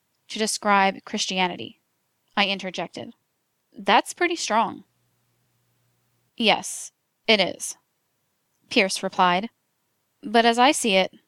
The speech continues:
Christianity has a number of elements that are very destructive to our people. One of them is its egalitarianism. You know,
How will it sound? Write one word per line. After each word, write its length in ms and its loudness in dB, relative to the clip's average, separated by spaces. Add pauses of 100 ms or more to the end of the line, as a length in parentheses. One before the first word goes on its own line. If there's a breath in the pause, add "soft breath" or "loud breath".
(720)
Christianity 680 0
has 220 -8
a 80 0
number 380 2
of 80 4
elements 500 0 (220)
that 160 0
are 160 -2
very 580 2 (140)
destructive 600 -4 (160)
to 140 -4
our 180 0
people. 400 -12 (840)
One 200 4
of 100 4
them 280 0
is 340 -2
its 140 -6
egalitarianism. 1000 -2 (1200)
You 140 0
know, 260 -2